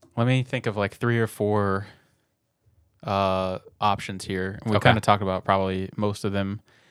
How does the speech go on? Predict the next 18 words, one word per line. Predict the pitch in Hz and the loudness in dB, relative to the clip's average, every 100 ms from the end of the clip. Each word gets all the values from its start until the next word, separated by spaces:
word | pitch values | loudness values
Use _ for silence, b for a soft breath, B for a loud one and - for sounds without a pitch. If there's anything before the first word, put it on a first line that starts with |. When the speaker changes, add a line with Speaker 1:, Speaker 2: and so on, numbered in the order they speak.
| b b b b | b b b b
Speaker 1:
But | - 101 | 0 2
as | 110 - | 2 2
for, | 127 | 2
like, | 117 107 107 | 4 4 2
the | 107 | -4
play | - - 120 120 123 | -6 0 4 6 6
of, | 113 | 4
the | 120 113 | 2 -2
single | - 151 151 139 | 0 2 4 2
play | - 117 113 104 | 2 4 6 4
of | 98 95 | 0 -2
the | 95 | -4
year, | 92 92 92 107 _ _ _ _ - | -4 -4 -4 -8 _ _ _ _ -4
I | 104 | -2
mean, | 95 | 0
we've | 101 117 | 2 0
got | 110 107 104 101 - 123 - _ _ _ - | 2 2 2 -2 -8 -12 -12 _ _ _ -6
Mevis | 110 113 123 135 135 - - | -2 0 2 2 0 -6 -12